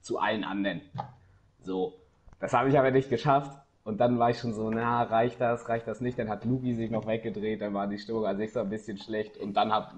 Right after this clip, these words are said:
hab ich versucht, unten auf der Karte auch zu gucken, wie es mit dem Abstand ist, hab aber dann total den Überblick verloren, hab mich einfach auf mich konzentriert.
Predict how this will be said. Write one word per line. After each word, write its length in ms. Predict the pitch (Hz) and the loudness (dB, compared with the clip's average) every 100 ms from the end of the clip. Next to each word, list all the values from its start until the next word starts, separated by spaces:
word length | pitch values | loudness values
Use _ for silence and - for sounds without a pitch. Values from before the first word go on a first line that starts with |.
| 95 | -14
hab 160 | - 101 | -12 -12
ich 80 | - | -4
versucht, 260 | 117 117 | -4 -2
unten 220 | 101 117 113 | -2 -2 -2
auf 140 | 107 | -4
der 100 | 104 | -6
Karte 280 | 113 113 - | -2 -2 -2
auch 180 | 113 - | -6 -8
zu 100 | - | -12
gucken, 380 | - - - | -10 -10 -8
wie 40 | 117 | -10
es 80 | 120 | -8
mit 140 | 98 | -10
dem 80 | 87 | -6
Abstand 380 | 104 - 101 101 | -8 -6 -8 -8
ist, 160 | 101 | -10
hab 100 | - | -8
aber 220 | 80 87 | -6 -4
dann 160 | 85 82 | -4 -6
total 320 | 78 - - 80 | 2 4 4 0
den 60 | |
Überblick 340 | 78 76 71 - | -6 -10 -14 -16
verloren, 280 | 82 92 80 | -10 -10 -10
hab 120 | 76 | -14
mich 120 | 85 | -14
einfach 180 | 82 90 | -14 -12
auf 80 | 90 | -12
mich 180 | 92 - | -12 -12
konzentriert. 580 | 92 87 92 92 87 | -14 -14 -16 -16 -18